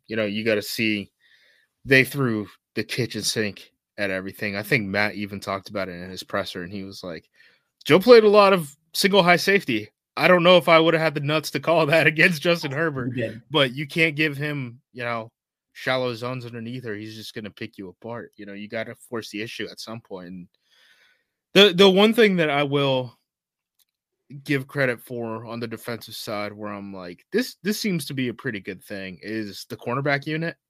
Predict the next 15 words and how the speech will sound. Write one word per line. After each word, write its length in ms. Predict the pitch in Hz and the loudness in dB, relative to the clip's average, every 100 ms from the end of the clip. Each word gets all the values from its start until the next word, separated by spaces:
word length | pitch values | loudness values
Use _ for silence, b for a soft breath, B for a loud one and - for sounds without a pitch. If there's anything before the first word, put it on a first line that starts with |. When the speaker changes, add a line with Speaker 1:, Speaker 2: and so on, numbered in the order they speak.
| - | -6
Speaker 1:
right? 300 | 135 135 131 - | -2 -2 -4 -8
Speaker 2:
Yep. 300 | 131 135 - _ _ _ _ _ _ _ _ _ _ _ _ _ _ _ _ _ - | -4 -4 -8 _ _ _ _ _ _ _ _ _ _ _ _ _ _ _ _ _ 2
Speaker 1:
Man, 280 | 185 139 - _ | 4 4 2 _
we're 160 | 147 | -4
going 340 | 190 202 208 185 | 2 4 4 2
on, 420 | 175 156 120 107 _ _ _ | 0 0 -4 -8 _ _ _
what, 220 | 139 120 _ _ _ - | -8 -8 _ _ _ -8
two 160 | - | -2
games 460 | 156 143 139 160 143 | 0 0 0 -2 -4
now 340 | 165 165 165 | -6 -4 -4
of 360 | 120 113 113 110 | -4 -4 -4 -8
you 220 | 113 127 | -10 -8
just 200 | 127 127 | -6 -6
traded 280 | - 151 143 | 0 0 0
Rasul, 800 | 143 131 - 139 139 135 135 | -2 -2 -2 -2 0 -2 -4